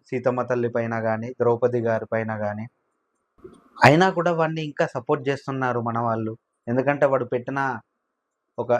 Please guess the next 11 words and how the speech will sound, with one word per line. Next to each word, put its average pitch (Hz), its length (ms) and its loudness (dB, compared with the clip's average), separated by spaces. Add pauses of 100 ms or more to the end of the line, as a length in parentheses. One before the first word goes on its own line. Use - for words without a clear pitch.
ఏదై-, 135 380 4
వీడియోలు 147 400 2
ఏవైతే 135 460 -4
ఉన్నాయో 123 340 -2
అవి 127 220 2 (220)
లక్షలలో, 123 560 2 (580)
మిలియన్లలో 123 580 0 (180)
వెళ్తున్నాయి. 113 560 -4 (920)
అంటే 147 260 6
దాని 160 200 -4
అర్థం 151 300 -8